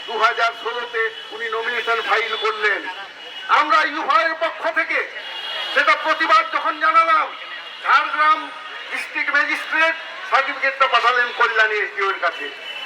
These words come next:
এবং উনারা বললেন, "এটা জেনুইন।" তাহলে দেখুন, রাজ্য সরকার যেভাবে কাজটা করছে, এটা দিনকে দে-, রাত, রাতকে দিন করে দিচ্ছেন ওদের অঙ্গুলি হেলনে।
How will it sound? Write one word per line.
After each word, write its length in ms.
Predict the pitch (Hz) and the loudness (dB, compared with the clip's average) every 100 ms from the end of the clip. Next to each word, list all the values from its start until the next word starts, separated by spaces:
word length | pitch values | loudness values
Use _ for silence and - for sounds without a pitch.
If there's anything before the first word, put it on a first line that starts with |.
| - | 0
এবং 300 | 170 269 254 | 2 2 4
উনারা 300 | 247 247 247 | 4 4 2
বললেন, 300 | 247 254 240 | 0 -2 -2
"এটা 220 | 220 - | 0 0
জেনুইন।" 640 | - 392 392 403 381 311 - - - - - | 0 -4 -2 -2 -4 -6 -6 -4 -2 0 2
তাহলে 260 | - 539 539 | 4 4 4
দেখুন, 480 | 427 339 359 302 - - - | 2 0 0 -4 -8 -16 -12
রাজ্য 400 | - 330 294 320 | -2 0 0 -4
সরকার 380 | 320 320 320 277 | -2 -2 0 2
যেভাবে 360 | - 269 330 330 | 2 4 2 2
কাজটা 400 | 302 302 - 330 | 2 2 0 -2
করছে, 600 | 320 359 - 320 - - - - - - | 0 -4 -2 -4 -4 -4 -12 -14 -16 -6
এটা 420 | 440 - 330 320 320 - - 277 269 | 0 2 4 4 2 -8 -12 -10 -4
দিনকে 340 | 285 311 330 | -4 -4 -2
দে-, 280 | 302 294 285 - | 0 0 -2 -2
রাত, 500 | 202 226 294 302 262 | 0 4 4 4 2
রাতকে 380 | 254 285 - 294 | 2 2 0 -4
দিন 220 | 277 285 | -4 -4
করে 240 | 277 285 | -2 -2
দিচ্ছেন 460 | 277 - - 254 220 - - - | -2 -6 0 2 2 -2 -6 0
ওদের 240 | 453 - - | 2 4 2
অঙ্গুলি 500 | - 240 247 262 208 | 0 -2 -2 0 2
হেলনে। 440 | 220 226 208 180 | 4 2 0 -2